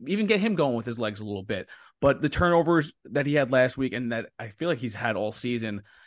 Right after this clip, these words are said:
you can't give the Miami Dolphins extra possessions. This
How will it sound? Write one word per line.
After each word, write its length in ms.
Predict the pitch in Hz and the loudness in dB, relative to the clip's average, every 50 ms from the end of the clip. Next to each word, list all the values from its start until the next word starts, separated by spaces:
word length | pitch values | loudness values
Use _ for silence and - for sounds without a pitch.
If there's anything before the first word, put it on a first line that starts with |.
| _ _ | _ _
you 140 | - 131 123 | -8 -8 -4
can't 280 | - 165 165 151 131 127 | 0 2 2 2 2 2
give 200 | 156 143 120 107 - _ _ | 0 0 0 -2 -12 _ _
the 100 | - 143 | -4 0
Miami 320 | 131 131 123 123 117 117 110 | 0 2 2 2 0 0 0
Dolphins 320 | 117 110 104 107 110 110 | 0 0 -2 -2 -4 -6
extra 200 | 113 107 - 110 | -8 -8 -8 -10
possessions. 360 | 110 107 101 98 - 107 101 | -6 -4 -4 -4 -4 -6 -8
This 220 | 104 110 107 - | -6 -8 -8 -10